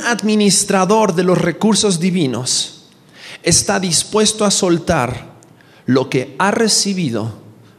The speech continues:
para tener más. Lo repito, un buen administrador de los recursos divinos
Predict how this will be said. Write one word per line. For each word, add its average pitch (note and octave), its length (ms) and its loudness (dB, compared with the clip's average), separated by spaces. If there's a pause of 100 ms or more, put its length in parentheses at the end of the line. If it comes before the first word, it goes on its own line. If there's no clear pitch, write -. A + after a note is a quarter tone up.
(120)
para A2 240 -2
tener A2 300 -6
más. - 580 -6 (580)
Lo A#2 80 -4
repito, C3 420 -2 (540)
un A3 300 4
buen D4 500 2
administrador G#3 1040 0 (800)
de E3+ 120 2
los E3+ 160 2
recursos E3 680 -2
divinos C3+ 720 -4